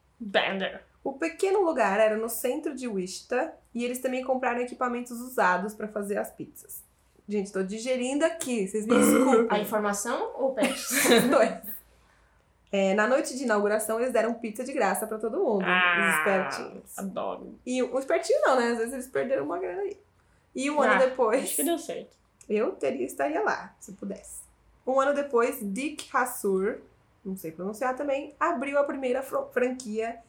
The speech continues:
Speaker 2: em Topeka, Kansas.
Speaker 1: Quem
Speaker 2: Topeka.
Speaker 1: que é Dick?
Speaker 2: É um cara, é só pra falar que simplesmente um ano depois já teve a primeira
Speaker 1: Ah,
Speaker 2: franquia.
Speaker 1: entendi. Rolou tão certo que em um ano já tinha franquia.
Speaker 2: É.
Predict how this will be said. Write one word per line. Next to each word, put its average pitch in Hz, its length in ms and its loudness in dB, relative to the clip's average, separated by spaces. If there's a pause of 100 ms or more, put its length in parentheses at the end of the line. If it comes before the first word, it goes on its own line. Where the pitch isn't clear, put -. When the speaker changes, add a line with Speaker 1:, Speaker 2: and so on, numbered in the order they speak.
(220)
Speaker 2:
em 233 240 -4 (140)
Topeka, 233 840 0 (460)
Kansas. - 600 -4
Speaker 1:
Quem 277 100 0
Speaker 2:
Topeka. 233 280 6
Speaker 1:
que 208 80 2
é 240 60 2
Dick? - 360 -4 (600)
Speaker 2:
É 349 120 4
um 508 120 6
cara, 220 520 4
é 254 80 2
só - 160 2
pra 339 140 0
falar 294 280 2
que 302 180 -8
simplesmente 302 760 -2
um 254 140 -2
ano 254 100 -2
depois 254 320 2
já 269 100 6
teve 254 260 4
a 254 40 0
primeira 240 380 -2
Speaker 1:
Ah, 220 320 8
Speaker 2:
franquia. 220 180 6
Speaker 1:
entendi. 208 380 -2
Rolou 202 320 0
tão 214 280 0
certo 202 580 0
que 226 260 -12
em 233 60 -8
um 240 120 -6
ano 240 240 -6
já 254 140 -4
tinha 262 300 -10
franquia. 269 500 -14 (300)
Speaker 2:
É. 170 260 -6